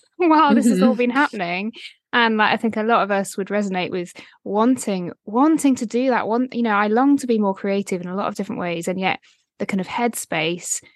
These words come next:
Speaker 1: feels so limited sometimes. How did you make that a priority, as well as parenting and, you know, kind of just alongside life?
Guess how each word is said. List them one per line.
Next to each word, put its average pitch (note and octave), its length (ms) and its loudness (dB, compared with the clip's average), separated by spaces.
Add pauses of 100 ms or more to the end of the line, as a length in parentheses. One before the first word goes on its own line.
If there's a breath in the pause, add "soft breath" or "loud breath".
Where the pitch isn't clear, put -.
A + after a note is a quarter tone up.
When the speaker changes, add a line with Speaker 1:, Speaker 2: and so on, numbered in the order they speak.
(160 soft breath)
Speaker 1:
feels F#3+ 220 -2
so F#3 260 -4
limited F#3+ 500 -4
sometimes. F3+ 800 -4 (280 loud breath)
How C4+ 260 2
did B3+ 200 -2
you A3 100 4
make G#3 240 2
that - 160 2
a - 20 -4
priority, F3+ 960 0 (280 loud breath)
as F#3+ 160 2
well F3+ 180 2
as F3 120 0
parenting F3 600 0
and, F3 360 -2
you G3+ 100 2
know, E3+ 180 0
kind - 200 -6
of - 60 -10
just - 220 -8
alongside F3+ 500 0
life? E3+ 480 0